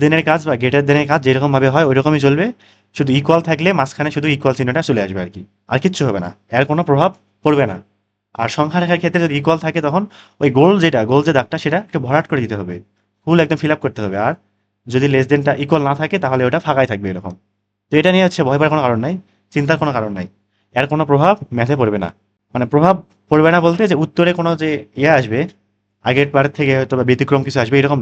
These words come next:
না, আগের মতোই, তবে শুধু লেস দেনের নিচে একটা ইকুয়াল টান দিলেই হয়ে গেল। তাহলে প্রথমে একটু গড় মানটা একটু বের করে আসি, গড় কত আসবে? দুই এবং আটের গড় বের করতেছি, টু প্লাস এইট ডিভাইডেড বাই টু কত? পাঁচ আসবে না? এখন এই গড় মানটা সব দিক থেকে কী করে দেবো? বিয়োগ করে দেবো।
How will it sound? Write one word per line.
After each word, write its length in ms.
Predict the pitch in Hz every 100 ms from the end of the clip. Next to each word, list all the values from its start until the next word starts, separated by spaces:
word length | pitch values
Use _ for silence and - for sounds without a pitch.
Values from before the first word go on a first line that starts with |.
| 113
না, 40 | 180 _ _ _ _ -
আগের 180 | 127 156
মতোই, 180 | 151 180 180
তবে 160 | 139 226 - _ _
শুধু 160 | - 131 123
লেস 120 | 131 131
দেনের 180 | 143 143
নিচে 160 | 139 196 233
একটা 140 | 117 120 117
ইকুয়াল 240 | 135 147 160 _
টান 120 | 120 123
দিলেই 180 | 123 175
হয়ে 120 | 127 98
গেল। 100 | 87 85 _ _ _ _ _ _ _ _ _ _ _ _ _ _ _
তাহলে 140 | 151 151
প্রথমে 160 | 170 170
একটু 120 | 139
গড় 120 | 135 147
মানটা 140 | 151 147
একটু 100 | 143
বের 100 | 135
করে 120 | 143 127
আসি, 120 | - 135
গড় 140 | 117 120
কত 100 | 127 120
আসবে? 140 | 117 120
দুই 100 | 131 143
এবং 100 | 151 131
আটের 140 | 131 120
গড় 100 | 113
বের 100 | 107
করতেছি, 280 | 101 101 139 180 _ _ _ _ _
টু 60 | 139 131
প্লাস 220 | 135 165 - 127
এইট 100 | 127
ডিভাইডেড 260 | 127 127 123
বাই 80 | 117
টু 60 | 104 101
কত? 120 | 120 170 -
পাঁচ 160 | 131 117 117
আসবে 160 | 113 143
না? 40 | 185 _ _ _
এখন 120 | 123 156
এই 40 | 131
গড় 120 | 135
মানটা 180 | 143 143 165
সব 60 | 139
দিক 80 | 135
থেকে 120 | 143 143
কী 40 | 190
করে 100 | 131
দেবো? 100 | 110
বিয়োগ 120 | 160 175
করে 100 | 127
দেবো। 140 | 113